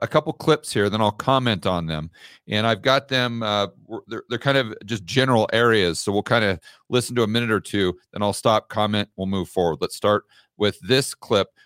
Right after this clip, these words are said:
talking about how these sanctions and how the war with Russia, Ukraine is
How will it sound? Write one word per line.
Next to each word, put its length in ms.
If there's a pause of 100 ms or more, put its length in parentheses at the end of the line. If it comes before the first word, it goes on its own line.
talking 380
about 320
how 640 (500)
these 280
sanctions 600
and 100
how 600 (340)
the 540
war 680 (300)
with 140
Russia, 280
Ukraine 460
is 160